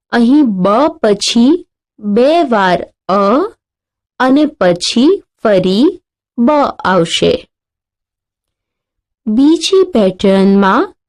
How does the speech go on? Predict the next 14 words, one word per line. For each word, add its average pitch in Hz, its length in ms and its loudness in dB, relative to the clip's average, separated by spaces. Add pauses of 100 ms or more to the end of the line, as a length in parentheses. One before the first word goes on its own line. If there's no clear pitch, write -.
(300)
એક, 233 580 -2 (380)
ત્રણ 220 460 0 (420)
અને 269 280 2 (280)
પાંચ 320 540 0
પાંદડીઓનું 208 840 2
ફૂલ 262 420 0
આપેલ 160 420 0
છે - 400 -4 (760)
અને 247 160 2
પછી 240 520 -2
તેનું 277 400 2
પુનરાવર્તન 294 840 2
થાય 214 300 0
છે. 202 400 -2